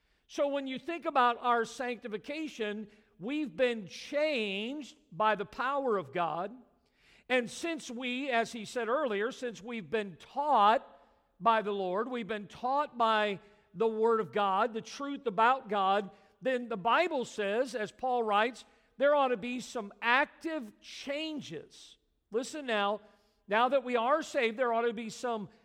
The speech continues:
active changes that ought to take place. And so Paul gives three of these changes, three of these actions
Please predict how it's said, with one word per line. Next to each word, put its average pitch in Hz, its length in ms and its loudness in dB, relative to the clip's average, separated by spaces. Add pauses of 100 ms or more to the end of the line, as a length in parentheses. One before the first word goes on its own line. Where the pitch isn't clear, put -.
(160)
active 254 480 2
changes 294 720 -6
that 226 200 -2
ought 208 280 0
to 208 100 -16
take 190 380 -8
place. 269 420 4 (400)
And 226 100 -10
so 262 100 -4
Paul 311 520 4
gives 226 600 -2
three 330 340 -4
of 190 160 -4
these 190 500 -6 (440)
changes, 240 800 -6
three 302 320 -8
of 208 160 -4
these 240 480 -6
actions 226 840 -2